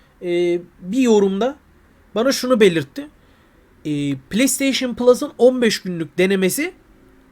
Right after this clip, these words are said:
kaybolmuş ortadan yani. E, bayağı kayıp.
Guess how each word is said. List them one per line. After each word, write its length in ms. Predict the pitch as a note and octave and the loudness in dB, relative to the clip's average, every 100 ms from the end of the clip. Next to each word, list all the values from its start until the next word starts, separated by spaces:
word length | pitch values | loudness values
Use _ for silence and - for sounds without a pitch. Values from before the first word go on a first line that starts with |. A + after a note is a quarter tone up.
| _ _ _ _ _ _ _ G#3+ | _ _ _ _ _ _ _ -2
kaybolmuş 520 | C4 A#3+ D3+ B2+ A#2+ | 4 6 4 0 -4
ortadan 380 | B2+ A#2+ A#2 B2 | -8 -8 -10 -8
yani. 340 | B2 A#2 D#3+ - _ _ _ _ - - - _ - | -8 -10 -12 -16 _ _ _ _ -20 -20 -20 _ -4
E, 60 | D#3+ D#3+ D#3 D3+ D3+ D3 - - _ _ _ _ _ | 0 2 2 0 0 -2 -6 -14 _ _ _ _ _
bayağı 360 | G3+ G3+ B3+ C4 | 4 6 6 8
kayıp. 400 | C4 D#3+ - | 6 6 0